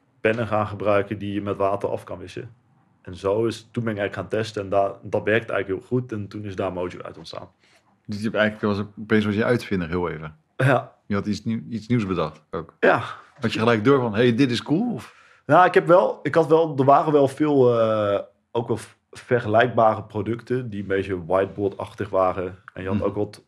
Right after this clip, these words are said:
Speaker 1: namaakproducten in China die dan pretendeerden steenpapier te gebruiken. Die had ik getest en die werkte eigenlijk best wel goed. Maar het was allemaal namaak, dus het was geen echt steenpapier.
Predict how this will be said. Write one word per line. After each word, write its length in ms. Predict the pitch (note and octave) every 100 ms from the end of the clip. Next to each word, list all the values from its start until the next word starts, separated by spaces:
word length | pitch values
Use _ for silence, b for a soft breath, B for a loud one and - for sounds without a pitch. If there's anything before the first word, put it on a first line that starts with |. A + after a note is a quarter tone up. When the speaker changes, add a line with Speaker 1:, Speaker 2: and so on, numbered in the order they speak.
| _
Speaker 1:
namaakproducten 960 | F#2+ F#2 G2 A2+ A2 G#2 - G#2+ G#2 -
in 100 | G#2
China 400 | - A#2+ B2 B2
die 120 | G#2+
dan 280 | G#2 F#2+ F#2
pretendeerden 580 | - G2+ G2+ G2 G#2 G2+
steenpapier 540 | - G2 G2+ - G#2 F#2+
te 120 | F#2+
gebruiken. 720 | F#2+ F2 F2+ F#2+ G#2+ A2+ B2 b b b b b b
Die 180 | F#2+ A#2+
had 100 | B2
ik 60 |
getest 380 | A#2 - A#2 A2+
en 60 | G2+
die 100 | G2+
werkte 240 | G#2+ G#2+
eigenlijk 120 | G2+
best 140 | A2 G#2+
wel 200 | G#2+ -
goed. 300 | A2+ - _ _ _ _ _ _ _ _ _ _
Maar 140 | - G2+
het 100 | G#2
was 100 | G2+
allemaal 200 | G#2+ G#2
namaak, 460 | G2 G#2 F2 F2
dus 100 | F#2
het 80 | F2+
was 120 | G#2+
geen 200 | - G2+
echt 200 | - F#2+
steenpapier. 600 | - F2+ - - - -